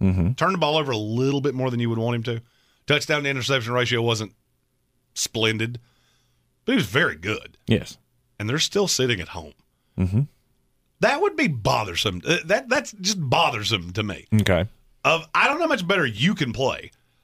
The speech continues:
Speaker 2: and you're gonna get paid in very short order, and it's gonna be a number that is dumb, dumb high.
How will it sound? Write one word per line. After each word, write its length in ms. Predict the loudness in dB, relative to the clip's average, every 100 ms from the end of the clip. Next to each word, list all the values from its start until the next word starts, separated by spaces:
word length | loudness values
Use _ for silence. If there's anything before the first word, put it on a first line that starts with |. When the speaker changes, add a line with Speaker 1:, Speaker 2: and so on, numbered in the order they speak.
| _ _ _ -2
Speaker 2:
and 180 | 0 0
you're 180 | 0
gonna 260 | 2 0 0
get 220 | -2 -2
paid 300 | 0 0 2
in 160 | 0 -2
very 400 | -2 -2 0 0
short 280 | -2 -2 0
order, 280 | 0 0 -2
and 160 | 0
it's 160 | 0 0
gonna 180 | -2 0
be 140 | 0
a 60 | 0
number 440 | 0 0 0 -2 -2
that 240 | 0 0
is 340 | 0 -4 -6 -12 _ -12 -10 -2
dumb, 280 | 0 2 2
dumb 260 | 0 0 -2
high. 300 | -6 -6